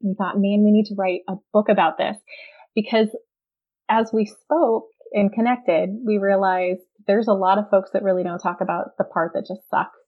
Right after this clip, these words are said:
about leadership and the hard challenges, but then how to get through it, right? 'Cause it's not just about complaining or like, "Man, this is super hard," but how do you lean in? How do you grow? And how can you replicate the success? Because there were so many commonalities between the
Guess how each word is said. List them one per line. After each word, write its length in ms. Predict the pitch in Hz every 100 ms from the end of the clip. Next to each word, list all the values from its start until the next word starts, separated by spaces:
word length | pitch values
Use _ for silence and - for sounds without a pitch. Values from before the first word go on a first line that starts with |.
| -
about 320 | 190 185 175
leadership 480 | 180 170 196 - 185 -
and 160 | 196
the 60 | 185
hard 240 | 185 185
challenges, 600 | - 190 185 185 196 185 185 - - -
but 140 | - 214
then 140 | 226
how 140 | 220 247
to 80 |
get 200 | 233 214 208
through 260 | 233 190 160
it, 140 | -
right? 260 | 196 180 202 -
'Cause 140 | 220
it's 160 | 202 214
not 160 | 208
just 180 | 214 208
about 220 | 208 202
complaining 640 | - 202 208 190 185 185 180
or 80 | 175
like, 220 | 170 165
"Man, 160 | 190 180
this 140 | 185 185
is 120 | 185
super 260 | 190 202
hard," 340 | 185 180 180 - - - _
but 120 | 202
how 180 | 190 208
do 60 | 220
you 140 | 220
lean 260 | 208 202 202
in? 240 | 202 202
How 160 | 196 190
do 80 | 196
you 100 | 196
grow? 300 | 185 190 185
And 160 | - 196
how 300 | 208 214 214 214
can 160 | 214 208
you 400 | 196 190 180 - - - 190
replicate 640 | 196 190 - 208 208 160 165
the 80 |
success? 520 | 190 180 - - 175 208 _ _ - _ -
Because 260 | 202 196
there 100 | 202
were 100 | 190
so 180 | 190 202
many 160 | 208 208
commonalities 640 | 208 196 185 180 180 185
between 340 | 185 185 190
the 60 | 185